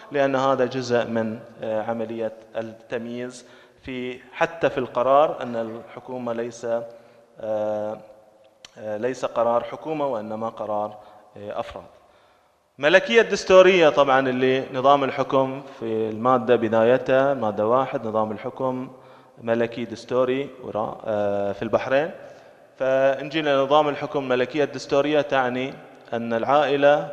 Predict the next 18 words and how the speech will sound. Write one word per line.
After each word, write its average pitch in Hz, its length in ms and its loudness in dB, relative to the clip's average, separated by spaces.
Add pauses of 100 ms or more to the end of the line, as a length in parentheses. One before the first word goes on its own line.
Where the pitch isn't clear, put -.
المالكة 131 720 0 (300)
ملكية 104 560 -4
بتسمية 135 640 -6 (680)
لا 143 220 6
تتولى 131 560 -2
المناصب 123 680 -6
التنفيذية. 98 680 -12 (960)
هني 120 420 -6
يقولون 170 480 6
ملكية 147 440 4
دستورية، 123 600 0
ولكنهم، 131 840 0 (800)
آه، 113 220 2
يتولون 127 720 4
أغ-، 135 440 0
أغلب 113 380 2
المناصب 104 600 -4
التنفيذية 117 1000 -4